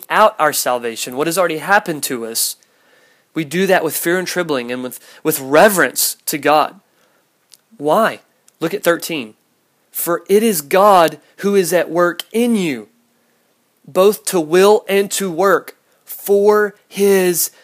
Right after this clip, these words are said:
good pleasure." For his good pleasure. So we act in obedience, confidently knowing that God will fulfill.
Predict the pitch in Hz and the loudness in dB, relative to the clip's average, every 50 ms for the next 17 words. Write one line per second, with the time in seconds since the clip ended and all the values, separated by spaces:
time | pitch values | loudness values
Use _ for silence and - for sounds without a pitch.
0 | _ _ _ - 185 180 175 170 165 156 156 147 _ _ _ - - 165 160 151 | _ _ _ -8 -6 -2 -2 -2 -2 -2 -6 -10 _ _ _ -12 -6 -4 -4 -4
1 | 147 135 123 107 95 - _ _ _ _ _ _ _ _ _ _ _ _ _ _ | -4 -6 -10 -12 -14 -18 _ _ _ _ _ _ _ _ _ _ _ _ _ _
2 | _ _ _ _ _ _ _ _ _ _ _ - 170 170 170 175 190 196 190 - | _ _ _ _ _ _ _ _ _ _ _ -12 -10 -10 -8 -6 -4 -4 -4 -4
3 | - 185 - - 170 165 160 147 123 117 104 - _ _ _ _ _ _ _ _ | -6 -8 -8 -6 -8 -8 -6 -6 -8 -12 -14 -16 _ _ _ _ _ _ _ _
4 | _ _ _ _ _ _ _ _ _ _ _ _ _ _ _ _ _ _ - - | _ _ _ _ _ _ _ _ _ _ _ _ _ _ _ _ _ _ -2 0
5 | 208 196 202 196 - - 180 185 202 202 - 240 240 220 214 196 160 175 165 156 | 0 0 0 -2 -4 -2 0 0 0 0 -2 -4 -2 0 0 -2 -2 -4 -6 -4
6 | 160 156 160 - - - - - _ - - 170 202 220 202 233 240 233 240 214 | -4 -4 -4 -6 -12 -14 -20 -20 _ -8 -2 0 2 2 2 2 0 2 2 0
7 | 190 185 185 190 190 175 156 - 147 - 185 180 196 208 202 208 180 165 160 - | 0 -2 -2 -2 -2 -4 -6 -8 -4 0 4 4 4 4 2 -2 -6 -6 -8 -8
8 | - - 170 165 165 160 - | -2 2 4 4 4 4 0